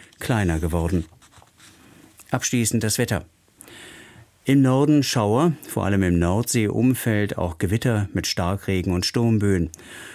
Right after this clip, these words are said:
Von Westen in die Mitte vorankommender Regen. Sonst Wechsel aus Sonne und Wolken und nur vereinzelt Schauer. Südlich des Mains meist trocken.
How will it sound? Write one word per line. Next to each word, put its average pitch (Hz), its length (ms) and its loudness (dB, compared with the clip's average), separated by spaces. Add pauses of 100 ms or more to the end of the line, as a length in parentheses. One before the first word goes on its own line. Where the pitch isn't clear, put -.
(100)
Von 107 180 -2
Westen 160 440 2
in 127 100 2
die 98 80 0
Mitte 110 420 0
vorankommender 90 800 0
Regen. 87 320 0 (280)
Sonst 120 540 0
Wechsel 101 420 -2
aus 85 260 -2
Sonne 95 220 0
und 95 140 -2
Wolken 117 500 0 (280)
und 92 140 0
nur 90 120 0
vereinzelt 92 640 -2
Schauer. 85 380 -2 (420)
Südlich 147 340 0
des 120 200 -2
Mains 107 420 0 (280)
meist 104 340 -2
trocken. 82 360 -4